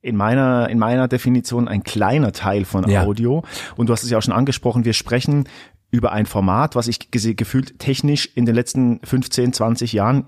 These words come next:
Speaker 1: ich übertreibe jetzt maßlos,
Speaker 2: Mhm.
Speaker 1: ja, nicht entwickelt hat. Es ist einfach weiterhin ein in sich geschlossenes M P drei oder, äh, wav-File.
Speaker 2: Ja.
Speaker 1: Also,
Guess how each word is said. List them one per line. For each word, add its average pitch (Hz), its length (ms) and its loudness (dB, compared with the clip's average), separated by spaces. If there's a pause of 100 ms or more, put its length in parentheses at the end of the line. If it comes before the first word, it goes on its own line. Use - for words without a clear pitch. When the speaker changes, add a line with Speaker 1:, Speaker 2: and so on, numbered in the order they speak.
Speaker 1:
ich - 100 -12
übertreibe 101 380 0
jetzt 101 160 -2
maßlos, 101 420 0
Speaker 2:
Mhm. 98 60 4
Speaker 1:
ja, 104 60 2
nicht 123 220 0
entwickelt 131 340 -2
hat. 92 120 -4
Es - 60 -8
ist - 160 -4
einfach 131 500 -2 (200)
weiterhin 123 500 0
ein 104 180 0
in 127 160 2
sich - 180 -4
geschlossenes 113 540 -2
M 107 160 2
P 98 160 0
drei 98 420 0
oder, 107 460 0
äh, - 420 -8
wav-File. 113 460 0
Speaker 2:
Ja. - 40 -6
Speaker 1:
Also, 110 360 2